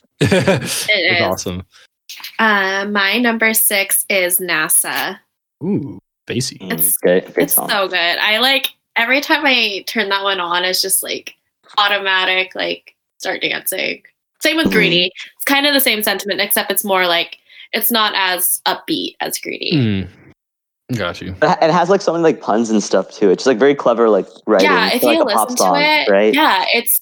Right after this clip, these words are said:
Speaker 2: so clever. And I think that's one thing I really appreciate about Ari, 'cause, like, actually a lot of her songs are very clever. Like, she's so smart with her lyrics. So I really appreciate that about her.
Speaker 3: All right. Uh,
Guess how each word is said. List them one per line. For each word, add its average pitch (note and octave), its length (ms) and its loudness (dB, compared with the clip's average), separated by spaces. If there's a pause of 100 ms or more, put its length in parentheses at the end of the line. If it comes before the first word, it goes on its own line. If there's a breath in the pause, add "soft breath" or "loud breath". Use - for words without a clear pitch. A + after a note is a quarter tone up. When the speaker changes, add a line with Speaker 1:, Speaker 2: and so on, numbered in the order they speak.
Speaker 2:
so A#3 200 4
clever. A3+ 340 0
And A3+ 240 0
I B3 100 -2
think D#4+ 160 -4
that's G#4+ 220 0
one G3+ 180 0
thing G#3+ 160 -2
I G#3+ 40 2
really F#3 380 2
appreciate G3+ 600 0
about A3+ 220 2
Ari, A#3 360 2
'cause, B3+ 200 0
like, A#3 160 0 (260)
actually G#3 380 2
a E4+ 60 4
lot G3 260 4
of G3 100 -4
her A3 140 0
songs G3 680 0 (240)
are F#3 280 2
very D#3+ 360 0
clever. G#2+ 640 -4 (420)
Like, G3+ 100 -2
she's - 280 0
so A3 160 2
smart F#3+ 560 0
with F#3+ 120 -2
her G3 120 -2
lyrics. - 880 -2
So - 160 -2
I G3 40 -2
really G3 280 0
appreciate F#3 540 -4
that D3+ 140 0
about - 280 -6
her. - 240 -6 (440)
Speaker 3:
All D2 100 -4
right. D2 180 -6 (100)
Uh, F#2 360 0